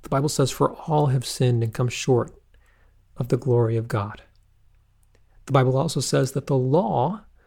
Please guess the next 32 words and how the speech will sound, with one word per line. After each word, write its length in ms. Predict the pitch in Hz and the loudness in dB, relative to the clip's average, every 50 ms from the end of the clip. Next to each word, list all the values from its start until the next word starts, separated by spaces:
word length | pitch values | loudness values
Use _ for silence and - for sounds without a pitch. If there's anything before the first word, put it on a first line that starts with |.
| _ _ - - | _ _ -4 0
was 200 | 170 143 135 135 | 0 0 0 0
given 580 | - - 196 214 175 151 127 143 165 170 - - - - - - _ _ _ - - - _ - - - | 2 2 2 4 4 4 2 2 0 -2 -4 -10 -20 -20 -20 -20 _ _ _ -20 -20 -20 _ -10 -4 0
as 200 | 160 151 143 147 | 2 2 4 4
our 260 | 139 131 123 - - - - | 4 2 2 0 -6 -14 -12
teacher, 580 | - - - 196 226 226 - - 165 135 139 151 | -6 0 0 0 0 0 -2 0 2 2 2 4
our 140 | 143 135 135 | 2 2 2
schoolmaster, 840 | - - - - 196 214 220 165 131 123 117 117 123 - - 139 135 | 0 -2 -2 0 2 4 4 4 4 2 0 -2 -4 -2 0 0 0
to 180 | 135 - 151 | 0 -2 -6
show 380 | 131 - - - 170 143 135 143 | -6 -6 -4 0 2 2 4 4
us 180 | 135 131 - - | 2 0 -2 -4
that 180 | - - - | -4 -4 -2
we 160 | 151 127 123 | 0 0 0
needed 520 | 123 123 123 120 117 113 113 120 113 110 - - - - - _ _ _ _ _ | 0 0 0 0 0 -2 -2 -4 -6 -8 -10 -14 -20 -20 -20 _ _ _ _ _
Christ. 600 | - - - 113 110 135 - - - - - - - - - - _ _ _ _ _ - - - - - _ _ - - - - - - - - - - - - - - - - _ _ _ - | -12 -8 -6 -6 -6 -6 -10 -14 -16 -16 -16 -16 -20 -20 -20 -20 _ _ _ _ _ -20 -20 -20 -20 -20 _ _ -20 -20 -20 -20 -20 -20 -20 -20 -20 -20 -20 -20 -20 -20 -20 -20 _ _ _ -12
He 100 | - 143 | -8 -4
says, 240 | - - 135 123 156 | -2 -2 -2 -2 0
"Why 220 | 147 131 135 147 | 0 2 2 2
go 140 | 156 156 160 | 2 2 2
ye 160 | 151 156 160 | 2 2 2
about 260 | 151 139 143 139 147 | 2 2 2 2 0
to 80 | - 139 | -2 -4
kill 240 | - - - 147 139 | -4 -2 -2 -2 -2
me?" 260 | 127 117 110 104 - - - _ _ _ - - - - - _ _ _ _ _ - - - - - - - | -2 -2 -4 -6 -10 -16 -20 _ _ _ -20 -20 -20 -20 -20 _ _ _ _ _ -20 -20 -20 -20 -14 -8 -4
The 80 | 151 | 0
people 280 | - 170 170 - 160 151 | 2 2 4 4 4 6
answered 320 | 151 165 160 - 170 147 | 6 4 4 4 2 2
and 120 | 143 135 127 | 2 0 0
said, 300 | - - 165 147 123 120 | 0 0 0 0 2 2
"Thou 220 | 131 131 139 143 | 2 2 2 2
hast 300 | 143 147 143 139 135 - | 2 2 0 0 -2 -2
a 60 | 139 | -2
devil. 560 | 123 117 131 135 147 139 135 120 110 107 - | -2 0 0 0 0 0 -2 -4 -6 -8 -12